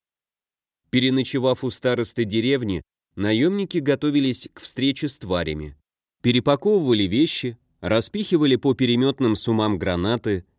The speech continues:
как следует облачались в доспехи. Шлема, наручи, поножи, теперь уже было неразумно пренебрегать защитой.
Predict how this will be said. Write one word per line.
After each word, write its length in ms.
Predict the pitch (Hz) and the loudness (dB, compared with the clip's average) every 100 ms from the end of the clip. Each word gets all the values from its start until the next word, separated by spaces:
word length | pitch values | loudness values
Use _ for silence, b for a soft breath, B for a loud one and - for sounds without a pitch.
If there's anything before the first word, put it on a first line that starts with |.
| - | -4
как 200 | 113 - | -2 0
следует 460 | - 123 127 127 | 0 2 2 0
облачались 680 | 120 104 107 - 117 117 85 | 0 0 0 0 -2 -2 -4
в 40 | |
доспехи. 680 | 85 104 - 78 69 - - _ _ _ _ _ _ _ _ _ _ | -4 -4 -4 -10 -12 -14 -20 _ _ _ _ _ _ _ _ _ _
Шлема, 460 | - 120 127 147 165 | -6 0 2 4 4
наручи, 520 | 156 156 147 - 131 | 4 4 0 0 -4
поножи, 640 | - 131 135 117 104 90 | 0 2 4 2 -2 -4
теперь 320 | - 101 165 | -6 0 2
уже 220 | 170 143 147 | 4 2 2
было 220 | 151 151 | 2 4
неразумно 680 | 143 139 139 123 160 147 123 | 4 4 0 2 2 4 2
пренебрегать 720 | 123 117 107 104 98 107 82 | 0 0 2 0 0 0 0
защитой. 640 | 101 95 - 92 69 60 | -2 -4 -6 -8 -10 -16